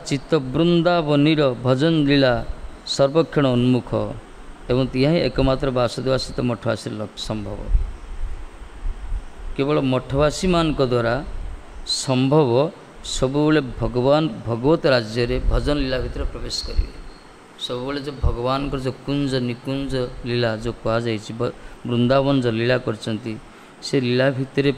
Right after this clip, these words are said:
ପ୍ରବେ-, ଉନ୍ମୁଖ ହୋଇପାରିବେ କେବଳ ଯେଉଁମାନେ ସବୁବେଳେ ଭଗବାନଙ୍କର ଆଶ୍ରିତ ହେଇଛନ୍ତି। ସମ୍ପୁ-, ସର୍ବାନ୍ତକରଣରେ ଯେଉଁମାନେ ଠାକୁରଜୀଙ୍କ ଚରଣରେ ଆଶ୍ରିତ ହେଇଛନ୍ତି, ସେମାନେ ଏଇ ଲୀଳା ରାଜ୍ୟ ଭିତରେ ପ୍ରବେଶ କରିପାରିବେ,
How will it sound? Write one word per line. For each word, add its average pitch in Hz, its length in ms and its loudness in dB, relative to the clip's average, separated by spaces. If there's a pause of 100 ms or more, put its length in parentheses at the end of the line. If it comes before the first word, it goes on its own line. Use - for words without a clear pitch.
(120)
ପ୍ରବେ-, 123 300 0
ଉନ୍ମୁଖ 139 420 4
ହୋଇପାରିବେ 113 520 2 (840)
କେବଳ 127 200 -2
ଯେଉଁମାନେ 120 300 0
ସବୁବେଳେ 120 540 0 (800)
ଭଗବାନଙ୍କର 120 680 0 (1200)
ଆଶ୍ରିତ 120 420 -4
ହେଇଛନ୍ତି। - 480 -6
ସମ୍ପୁ-, - 680 -6 (2250)
ସର୍ବାନ୍ତକରଣରେ 156 760 2
ଯେଉଁମାନେ 147 260 0
ଠାକୁରଜୀଙ୍କ 131 480 -2
ଚରଣରେ 131 260 -4
ଆଶ୍ରିତ 123 320 -4
ହେଇଛନ୍ତି, 131 340 -2
ସେମାନେ 131 440 0 (160)
ଏଇ 160 160 4
ଲୀଳା 139 240 4
ରାଜ୍ୟ 139 240 -2
ଭିତରେ 135 240 -6
ପ୍ରବେଶ 110 280 -4
କରିପାରିବେ, - 480 -10